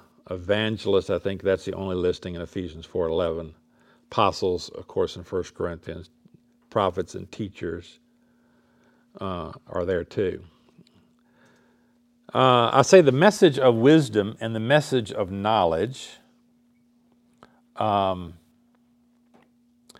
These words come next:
are probably to be understood as miraculous gifts by which a speaker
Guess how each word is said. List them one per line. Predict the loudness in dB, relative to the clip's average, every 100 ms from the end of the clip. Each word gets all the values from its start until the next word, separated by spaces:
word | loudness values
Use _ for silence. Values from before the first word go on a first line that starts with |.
| _ _ _
are | 2 2
probably | 6 8 8 6 4
to | 2
be | -2 -2
understood | -2 -4 -6 -2 2 2 2 -6
as | -4 -2 -2 -4
miraculous | -2 0 2 0 -2 -4 -4
gifts | -6 0 0 0
by | -2 -2
which | -4 -6
a | -8
speaker | -4 -4 -4 -2 -2 -2